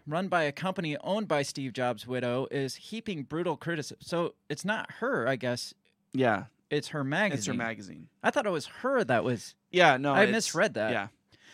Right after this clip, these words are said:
Speaker 1: "Is heaping brutal criticism on Facebook, including calling it an instrument of civilizational collapse." Interesting. So,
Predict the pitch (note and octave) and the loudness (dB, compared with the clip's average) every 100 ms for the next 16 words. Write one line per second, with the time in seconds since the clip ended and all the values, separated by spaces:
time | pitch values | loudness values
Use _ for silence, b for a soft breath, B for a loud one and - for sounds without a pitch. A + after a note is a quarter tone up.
0 | b - D#3+ A3 B3+ A#3 E3+ D#3+ G3+ B3 | b -6 -4 -4 -2 -2 -2 2 2 2
1 | - G3+ F3+ - D3 D3 D3 C3 F3 D3+ | 2 2 2 -2 -2 0 -2 0 0 -2
2 | - A2+ C3 C3 G3 G3+ F#3 - E3 F#3 | -2 -6 -4 -4 0 0 0 -2 0 0
3 | F3 C#3+ C#3+ - F#3+ - F3+ E3+ C#3 - | 0 -2 -4 -4 -4 -4 -2 -2 -2 -2
4 | D#3 C#3 C#3+ C3+ B2+ A#2+ C#3+ A#2+ - B2 | -4 2 2 2 0 -2 -2 -4 -4 -4
5 | B2 G2+ - - - _ _ _ - A3+ | 0 2 0 -8 -20 _ _ _ -4 -4
6 | - D#3+ A#2 - A#2 - _ _ _ _ | 0 2 2 -2 -8 -10 _ _ _ _
7 | _ - F3+ F3 D#3 D3+ C#3 | _ -4 2 4 4 2 0